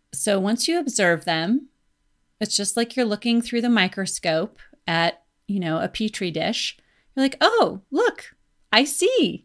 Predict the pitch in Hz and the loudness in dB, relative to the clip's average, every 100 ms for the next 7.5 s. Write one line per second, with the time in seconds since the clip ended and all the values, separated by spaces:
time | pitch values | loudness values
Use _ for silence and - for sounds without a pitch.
0 | - 226 254 - 240 311 - 220 240 285 | -2 2 2 2 2 2 2 2 4 4
1 | 330 508 440 311 165 214 - - - - | 4 0 4 4 4 4 2 0 -6 0
2 | 247 - 247 - - 247 226 294 320 - | 0 2 -2 -2 -2 0 2 -2 -6 -14
3 | - - - - - 277 302 294 247 208 | -20 -18 -18 -8 0 2 6 6 6 4
4 | 208 180 190 - 208 208 220 269 285 - | 2 0 -2 -4 -2 0 0 2 2 0
5 | - - - - 220 240 247 240 202 180 | -20 -20 -20 -4 2 4 4 4 2 2
6 | 190 202 - 214 - 190 190 175 170 160 | 2 -2 -2 -4 0 -2 -2 -4 -6 -6
7 | 165 175 147 - | -8 -4 -4 -4